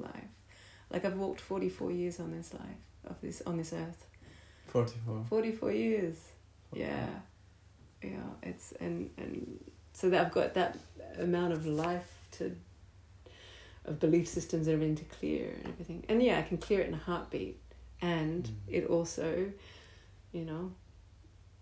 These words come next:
Speaker 1: the factor of time that plays out here is, is, you know, is showing up and doing the dance with every being that comes into my realm, knowing that I've invited them in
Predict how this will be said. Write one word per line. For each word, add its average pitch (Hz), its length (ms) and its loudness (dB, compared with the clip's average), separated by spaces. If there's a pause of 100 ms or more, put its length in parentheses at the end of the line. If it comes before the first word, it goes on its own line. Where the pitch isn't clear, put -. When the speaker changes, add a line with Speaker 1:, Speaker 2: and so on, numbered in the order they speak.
(320)
Speaker 1:
the 160 60 -2
factor - 400 -2
of 151 120 -2
time 170 440 2
that 151 180 2
plays 151 380 -2
out 147 280 -4
here - 320 -4 (200)
is, - 420 -10
is, - 440 -12 (120)
you 175 80 -6
know, - 80 -8 (220)
is 180 180 -10
showing 170 340 -6
up - 220 -6
and 165 180 -4
doing 170 260 -2
the 170 60 0
dance 170 440 -4
with 165 120 -2
every 175 280 2
being 180 340 2
that - 240 -4
comes 160 220 -2
into 160 240 -4
my 165 280 -2 (760)
realm, 160 480 6
knowing 175 340 12
that 160 100 8
I've 156 140 6
invited 165 440 6
them 151 140 4
in 156 420 6